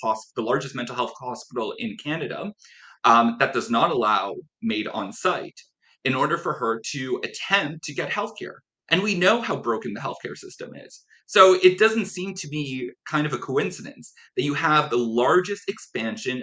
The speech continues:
of euthanasia ever seen in the world in a voluntary euthanasia system happening at the same time that Canada's healthcare system is disintegrating.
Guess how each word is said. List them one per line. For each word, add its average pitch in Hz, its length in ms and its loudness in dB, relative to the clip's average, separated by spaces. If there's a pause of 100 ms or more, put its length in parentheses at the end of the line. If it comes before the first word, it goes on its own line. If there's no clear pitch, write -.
of 113 160 -4
euthanasia 120 680 -6 (120)
ever 151 260 0
seen 170 240 -8
in 170 100 -8
the 160 100 -6
world 170 460 0 (540)
in 123 100 -2
a 120 40 0
voluntary 151 520 0
euthanasia 131 460 -4
system - 600 -6 (380)
happening 175 360 4
at 180 60 -4
the 156 80 -4
same 156 300 -2
time 196 380 -2
that 110 220 -8
Canada's 143 300 -6
healthcare 117 340 -2
system 120 340 -6
is 120 140 -6
disintegrating. - 800 -10